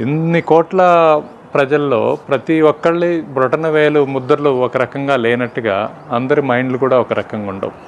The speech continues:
ఎ-, వాళ్ళ బ్రాటప్, వాళ్ళ సోషల్ శిక్ష సిస్టమ్స్ నుంచి వాళ్ళు అడాప్ట్ చేసుకున్న వాటన్నిటిని మైండ్లో పెట్టుకుంటారు. And ఇంత ఇన్‌ఫ్లుయెన్స్ ఎరాలో,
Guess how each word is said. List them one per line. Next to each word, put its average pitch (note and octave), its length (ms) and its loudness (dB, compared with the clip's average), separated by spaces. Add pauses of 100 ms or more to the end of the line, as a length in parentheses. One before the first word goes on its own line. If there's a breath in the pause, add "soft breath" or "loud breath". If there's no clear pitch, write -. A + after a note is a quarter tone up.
(600 loud breath)
ఎ-, B2 100 2
వాళ్ళ C3+ 400 2
బ్రాటప్, B2+ 600 0
వాళ్ళ C3+ 400 2
సోషల్ B2 300 -2
శిక్ష - 360 -8
సిస్టమ్స్ B2+ 640 -4
నుంచి B2 280 -4
వాళ్ళు A#2+ 260 2
అడాప్ట్ B2 380 0
చేసుకున్న B2 340 -6
వాటన్నిటిని B2+ 640 -4
మైండ్లో B2+ 380 -2
పెట్టుకుంటారు. G#2+ 580 -8 (640 loud breath)
And E3+ 160 -2
ఇంత D#3 240 -2
ఇన్‌ఫ్లుయెన్స్ E3 580 0
ఎరాలో, A#2 360 0